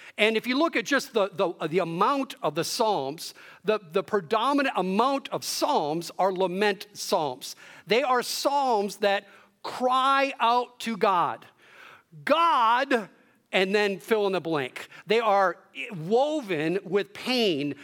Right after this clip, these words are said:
and anguish and suffering. So you have a huge amount of scripture focusing just on our pain and just on our anguish. Aren't you glad you came today? What a wonderful, uplifting message. Why is that? Because we all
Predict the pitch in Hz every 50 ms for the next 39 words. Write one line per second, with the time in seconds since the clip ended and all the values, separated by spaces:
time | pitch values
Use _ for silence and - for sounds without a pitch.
0 | - - 202 170 190 - - - 220 262 269 262 233 202 180 160 151 - - -
1 | - 196 175 170 170 - - - 247 254 - - 190 180 156 135 117 - - _
2 | - - - - - - - 220 226 247 254 247 240 - 208 190 175 - - 302
3 | 320 339 359 359 339 320 - - 240 226 247 262 254 240 - 196 - - - 247
4 | 262 233 - - - - 147 156 160 160 - - - _ _ - 302 294 339 269
5 | - 269 - - - 247 233 226 208 160 - - 226 254 262 262 262 - - -
6 | _ 220 196 208 214 202 208 220 - - 175 185 185 175 - - - 196 208 208
7 | 202 196 196 180 - - - - - 175 165 151 - 220 214 202 - - - 196
8 | 165 180 175 170 175 185 165 185 139 123 - - 240 - 240 190 233 233 233 214
9 | 185 - 233 220 208 - 208 - 214 214 214 - - - - _ - 240 214 160
10 | 131 135 160 202 220 208 - - 208 214 214 - - - - - - 143 165 165
11 | 185 196 196 - - 180 151 160 175 180 160 - - 147 - - - - - -
12 | - _ 226 208 208 220 285 359 320 - - 165 127 107 - _ - _ - _
13 | _ 214 - - 214 202 202 196 170 165 165 175 170 151 123 110 - -